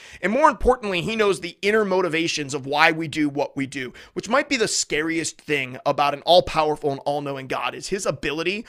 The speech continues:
to actually know our inner motivations, the thoughts that we have in our head that we don't utter to anybody else and we're afraid to admit to even ourselves. God knows about those things.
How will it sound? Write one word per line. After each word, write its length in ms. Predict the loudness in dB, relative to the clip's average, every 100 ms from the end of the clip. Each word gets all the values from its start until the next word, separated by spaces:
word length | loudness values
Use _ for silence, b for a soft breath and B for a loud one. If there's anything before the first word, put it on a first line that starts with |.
| B B -10
to 180 | -8 2
actually 640 | 2 2 -2 -2 -2 -2 -6
know 520 | 0 4 4 2 -4 B B
our 340 | 0 2 0 -4
inner 340 | -6 -2 0 -2
motivations, 800 | 0 0 0 -2 -2 -6 -10 -10
the 120 | -10
thoughts 420 | -4 -2 -2 -4
that 120 | -6
we 100 | 0
have 220 | 4 4 2
in 60 |
our 60 | -2
head 220 | -2 -2
that 100 | -4
we 80 | -4
don't 200 | -4 0
utter 160 | 2 2
to 180 | 0 -2
anybody 380 | -4 -2 -2 0
else 220 | -2 -4
and 100 | -10
we're 80 | -12
afraid 380 | -4 -2 -2
to 100 | -2
admit 320 | -6 -6 -14 -10
to 280 | -8 -8 -14 b b b b -6
even 200 | -4 -4
ourselves. 760 | -4 4 6 8 4 -4 -12 b b 0
God 300 | 4 4 2
knows 280 | -2 -2
about 300 | -4 -10 -12
those 240 | -14 -12 -10
things. 460 | -12 -14 -18 -20